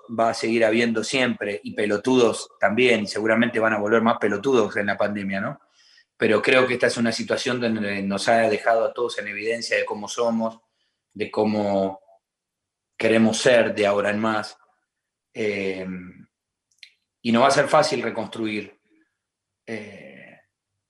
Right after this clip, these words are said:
las cosas después de, de, de, de este golpe duro, ¿no? que, que estamos teniendo. Así que, nada, lo que deseo es que la vida nos dé en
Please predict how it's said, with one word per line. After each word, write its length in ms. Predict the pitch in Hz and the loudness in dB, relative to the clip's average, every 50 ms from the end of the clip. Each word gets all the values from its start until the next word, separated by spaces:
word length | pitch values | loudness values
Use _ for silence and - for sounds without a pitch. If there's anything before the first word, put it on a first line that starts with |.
| _ _ _ - | _ _ _ -10
las 200 | - 113 104 - | -4 -4 -4 -2
cosas 580 | - - 117 107 - - 101 101 - - - 107 | 0 0 0 0 0 -2 -4 -4 -6 -8 -8 -4
después 340 | 107 98 - 120 113 107 104 | -4 -4 -2 -2 -2 0 0
de, 280 | 107 104 101 104 98 | 0 -2 -2 -2 -4
de, 220 | 98 98 104 101 92 | -6 -6 -8 -8 -8
de, 280 | - - - - 78 - | -12 -16 -18 -20 -20 -18
de 180 | 85 104 110 | -12 -8 -8
este 200 | 101 - - 104 | -6 -4 -2 2
golpe 380 | 104 110 113 107 - - 107 104 | 4 6 6 4 4 2 2 2
duro, 320 | 104 101 101 98 95 95 | 2 2 0 0 -2 -2
¿no? 180 | 101 107 117 117 | -2 -2 -4 -4
que, 240 | - - 110 95 - | -4 -4 -4 -4 -6
que 60 | 107 | -8
estamos 280 | 98 - 107 101 98 - | -4 -2 -2 -2 -2 -4
teniendo. 360 | - 104 98 98 95 95 95 | -4 -4 -4 -4 -4 -4 -6
Así 240 | 95 - - 120 120 | -6 -8 -8 -10 -4
que, 400 | - 123 113 107 95 - - - _ _ _ _ - - - - - _ _ _ - | -2 0 0 0 -2 -6 -12 -20 _ _ _ _ -20 -20 -20 -20 -20 _ _ _ -4
nada, 300 | 120 113 101 95 92 92 | -2 0 2 2 0 0
lo 120 | 95 95 | -2 -2
que 100 | 101 104 | -2 0
deseo 460 | 104 104 101 - 131 131 127 120 113 | 0 0 2 4 4 6 6 6 6
es 140 | 110 107 107 | 6 4 2
que 880 | - - 113 107 104 104 101 101 101 98 98 98 95 95 92 - - _ _ _ _ _ _ _ _ _ _ _ _ _ _ _ _ _ _ _ _ _ _ _ _ _ _ _ _ - | 0 -2 0 0 0 0 -2 -4 -4 -2 -2 -2 -2 -4 -6 -12 -18 _ _ _ _ _ _ _ _ _ _ _ _ _ _ _ _ _ _ _ _ _ _ _ _ _ _ _ _ -6
la 140 | 107 107 107 | -2 0 2
vida 320 | 110 120 123 123 120 110 | 4 6 6 6 4 4
nos 120 | 107 101 113 | 0 -2 0
dé 200 | 117 117 117 117 | 0 0 0 0
en 100 | 113 | -2